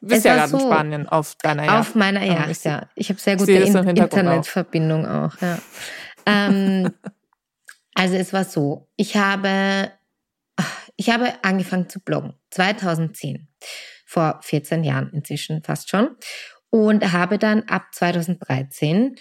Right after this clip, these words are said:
Speaker 2: über nachhaltige Mode gebloggt. Das hat mich sehr interessiert, weil da eine große Intersektionalität besteht, ähm, zu sehr vielen sozialpolitischen Themen, mit denen ich mich schon länger befasst habe. Also, ähm,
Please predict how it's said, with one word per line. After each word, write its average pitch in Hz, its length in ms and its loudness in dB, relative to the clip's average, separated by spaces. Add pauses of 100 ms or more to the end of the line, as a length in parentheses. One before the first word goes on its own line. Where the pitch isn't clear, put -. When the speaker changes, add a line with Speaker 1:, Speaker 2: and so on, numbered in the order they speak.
(140)
Speaker 2:
über 208 240 4
nachhaltige 170 560 0
Mode 147 480 2 (100)
gebloggt. 139 580 -2 (120)
Das - 240 -4
hat 170 180 -4
mich 165 140 -2
sehr 165 100 0
interessiert, 254 640 -2
weil 175 120 2
da 170 60 0
eine 170 160 -2
große 160 300 -6
Intersektionalität 156 1120 -4
besteht, 180 440 -2 (540)
ähm, 160 420 0
zu - 120 -8
sehr 170 240 0
vielen 165 880 0 (240)
sozialpolitischen 170 1160 -2
Themen, 160 500 0
mit 160 140 -4
denen 151 180 0
ich 151 80 -2
mich 160 160 -2
schon 151 120 -2
länger 147 200 0
befasst 143 460 -4
habe. 135 200 -6
Also, 143 480 -6 (400)
ähm, - 560 -6